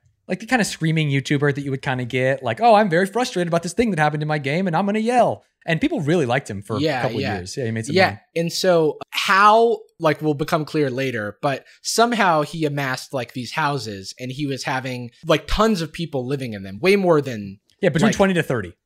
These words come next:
Speaker 2: between twenty to
Speaker 1: Yeah.
Speaker 2: thirty people
Speaker 1: Yeah.
Speaker 2: living in these houses, like, on top of one another. N-, not all of them are paying rent. And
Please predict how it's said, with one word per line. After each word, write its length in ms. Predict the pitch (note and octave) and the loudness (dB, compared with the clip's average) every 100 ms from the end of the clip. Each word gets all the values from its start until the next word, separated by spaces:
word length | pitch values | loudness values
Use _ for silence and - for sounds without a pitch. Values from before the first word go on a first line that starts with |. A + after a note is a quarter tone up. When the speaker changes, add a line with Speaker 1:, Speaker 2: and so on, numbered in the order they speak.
| _ | _
Speaker 2:
between 240 | E3+ G#3+ G3+ | -4 -4 0
twenty 200 | A3 A3 | 0 0
to 60 | |
Speaker 1:
Yeah. 60 | F#3+ | 0
Speaker 2:
thirty 180 | F#3+ E3 | 0 0
people 240 | F3 D3+ | -2 -2
Speaker 1:
Yeah. 40 | C#3+ | -2
Speaker 2:
living 200 | C#3+ C#3+ | -4 -6
in 80 | |
these 140 | B2+ A#2 | -8 -6
houses, 320 | C3+ A#2+ A2 | -6 -6 -10
like, 120 | A#2+ - | -14 -4
on 200 | D3+ D#3 | -2 -2
top 280 | C#3+ C#3+ C#3+ | -2 -2 -4
of 80 | B2 | -8
one 160 | B2+ B2 | -8 -8
another. 400 | A#2+ A#2+ A#2 - | -8 -6 -6 -6
N-, 140 | C3+ C#3 | -12 -10
not 300 | C#3 D#3 D#3 | 0 4 4
all 120 | D3 | 2
of 100 | C#3 | 0
them 120 | C3+ B2+ | -4 -8
are 60 | |
paying 320 | A2+ C#3 A#2 G#2+ | -6 -6 -8 -10
rent. 440 | A2+ A2 - - _ - | -10 -10 -14 -20 _ -10
And 580 | C#3 C#3 B2+ B2 A#2+ | -6 -6 -6 -8 -10